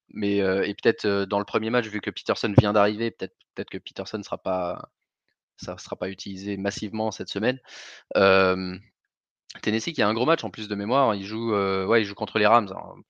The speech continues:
pff, contre les Rams, ça va être compliqué dès le départ, mais, euh, en, en Sunday Night Football. Mais en tout cas, une signature intéressante et j'étais content de voir les, les Ti-, les Titans, euh, réagir rapidement. Mais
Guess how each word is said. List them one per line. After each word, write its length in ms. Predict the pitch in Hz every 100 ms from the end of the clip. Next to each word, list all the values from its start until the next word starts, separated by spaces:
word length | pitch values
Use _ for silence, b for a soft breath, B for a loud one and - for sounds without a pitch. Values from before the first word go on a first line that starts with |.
| B B -
pff, 180 | 107 -
contre 240 | - - 98
les 60 |
Rams, 180 | 101 107
ça 120 | -
va 60 | 98
être 60 |
compliqué 340 | - 98 - 120
dès 120 | 101
le 180 | 98 98 _
départ, 320 | 92 95 139 104
mais, 160 | 98
euh, 200 | 95 92 - -
en, 120 | 101 104
en 100 | 104
Sunday 280 | - 104 107
Night 160 | 104
Football. 280 | - 107 151 - _ B B B B B -
Mais 80 | 120
en 80 |
tout 80 | 123
cas, 140 | 165 226
une 80 |
signature 360 | 196 175 160 175
intéressante 480 | 151 143 143 185 156
et 60 |
j'étais 200 | 113 -
content 260 | 127 156 175
de 40 |
voir 140 | 135 131
les, 600 | 123 120 113 107 101 101 _ _
les 100 | 113
Ti-, 240 | - 113 113
les 120 | 107
Titans, 420 | 120 117 139 131 113
euh, 140 | 101
réagir 360 | 95 104 104 107 -
rapidement. 360 | 117 104 104 107
Mais 260 | 110 117